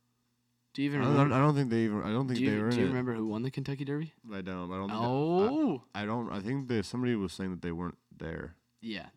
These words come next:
Speaker 1: they weren't gonna run the race, which is pretty stupid 'cause they knew they weren't supposed to win. The,
Speaker 2: Yeah.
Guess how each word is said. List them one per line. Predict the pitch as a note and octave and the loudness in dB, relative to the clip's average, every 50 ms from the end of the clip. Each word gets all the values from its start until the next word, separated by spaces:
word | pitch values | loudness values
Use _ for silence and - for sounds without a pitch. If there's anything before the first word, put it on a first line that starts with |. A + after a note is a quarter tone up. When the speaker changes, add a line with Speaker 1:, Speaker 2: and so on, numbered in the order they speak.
| _ | _
Speaker 1:
they | - A2 G#2+ | -12 -10 -10
weren't | G#2+ G#2+ G#2+ G2 - | -8 -10 -10 -10 -10
gonna | A2 G2+ G2 | -12 -10 -10
run | G2 G2 G2 | -8 -8 -8
the | G2 F#2+ | -8 -8
race, | F#2 F#2+ G2 - - | -8 -8 -8 -8 -10
which | G2 - | -12 -12
is | - | -12
pretty | - - A#2+ A2+ | -10 -10 -10 -10
stupid | - - A2 G2 A2 - | -10 -10 -10 -12 -10 -10
'cause | B2 A2+ | -8 -6
they | A#2 A#2 | -6 -4
knew | A#2 B2 C3 C3 | -4 -2 -2 -2
they | A#2+ A#2 | -2 -4
weren't | A2 G#2+ A#2 A2+ A2 - | -4 -4 -6 -6 -6 -8
supposed | A#2+ G#2 - A2+ A2 G2 - - | -10 -10 -8 -8 -10 -8 -8 -10
to | G#2 | -10
win. | G2 G#2+ G#2+ G#2 G#2 G#2+ G#2 G#2 _ _ _ _ _ _ _ _ _ - | -10 -10 -10 -8 -8 -10 -10 -12 _ _ _ _ _ _ _ _ _ -12
The, | - A2 | -4 0
Speaker 2:
Yeah. | A2 A2 A2 A2 | 2 2 2 2